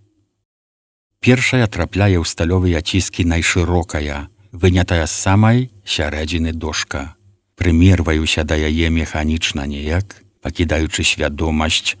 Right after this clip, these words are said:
на абочыне рэальнага часу. Як улітая ляжыць у далоні ручка электрагэбліка. Прытыркваюся халодным лязом да драўніны, наваксаванай жывіцай.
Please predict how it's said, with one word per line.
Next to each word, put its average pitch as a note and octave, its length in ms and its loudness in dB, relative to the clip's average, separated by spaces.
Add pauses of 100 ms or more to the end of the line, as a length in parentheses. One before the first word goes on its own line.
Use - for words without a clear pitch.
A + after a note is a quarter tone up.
(140)
на - 300 -4
абочыне D#2+ 480 -2
рэальнага D2+ 640 -2
часу. - 560 -6 (560)
Як - 400 -4
улітая E2+ 560 2
ляжыць D2 480 -2
у D#2 80 -4
далоні D#2 480 -2
ручка D#2+ 400 -4
электрагэбліка. D2 1200 -4 (400)
Прытыркваюся E2+ 960 0
халодным D#2+ 560 0
лязом D2+ 480 -2
да D#2+ 80 0
драўніны, D#2 800 -2 (320)
наваксаванай D2 720 -4
жывіцай. C#2+ 800 -8